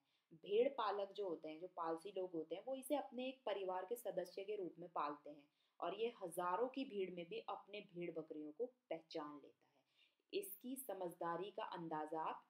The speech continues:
इसी बात से लगा सकते हैं। और जो निचले हिमालयी क्षेत्र होते हैं,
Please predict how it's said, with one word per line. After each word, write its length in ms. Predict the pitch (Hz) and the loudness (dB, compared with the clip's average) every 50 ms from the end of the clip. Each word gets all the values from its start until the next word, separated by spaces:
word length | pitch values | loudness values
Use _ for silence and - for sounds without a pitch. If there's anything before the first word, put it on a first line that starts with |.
| - | -8
इसी 200 | 226 214 - 254 | -6 -4 -4 0
बात 300 | 196 196 175 156 156 - | 0 2 0 0 -2 -2
से 80 | - 160 | 0 2
लगा 260 | 160 147 143 143 143 | 2 2 2 -2 -6
सकते 340 | - - 151 - _ - 156 | -6 -8 -8 -8 _ -8 -8
हैं। 280 | 160 160 180 175 160 165 - _ _ _ _ _ _ _ _ _ _ _ _ _ _ _ - | -8 -8 -10 -14 -14 -16 -20 _ _ _ _ _ _ _ _ _ _ _ _ _ _ _ 2
और 280 | 202 202 208 214 220 214 | 4 6 6 4 2 2
जो 360 | 220 240 247 254 262 240 - _ _ _ _ _ _ _ _ _ _ _ _ - 208 | 2 2 4 4 2 -2 -6 _ _ _ _ _ _ _ _ _ _ _ _ -10 -6
निचले 320 | 202 214 208 - 254 254 294 | -4 -4 -2 0 4 4 6
हिमालयी 480 | 285 254 220 196 185 180 180 185 208 | 6 4 4 2 2 2 2 2 0
क्षेत्र 380 | 226 - - 202 180 190 190 220 | -2 -2 -2 0 0 0 0 0
होते 280 | 202 170 165 - 156 | 0 0 -2 -2 -4
हैं, 220 | 151 156 180 240 | -4 -4 -6 -10